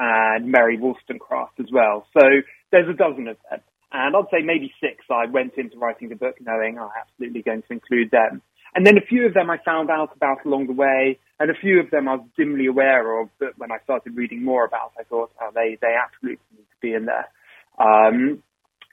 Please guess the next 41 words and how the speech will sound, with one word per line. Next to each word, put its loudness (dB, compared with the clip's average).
Tipu 4
Sultan, 0
for -10
example, -8
I, -4
I -2
remember 0
as -2
a, 4
as 2
a -2
child 8
going -2
to -4
the 4
Victoria 0
and -6
Albert -2
Museum 0
in -10
South 0
Kensington, -4
and -6
you -2
see 2
Tipu's -4
tiger 0
there. -4
He 6
was -2
this -2
Indian, 0
um, 2
Indian 2
ruler -2
of -18
the -14
Kingdom -8
of -14
Mysore -4
who -4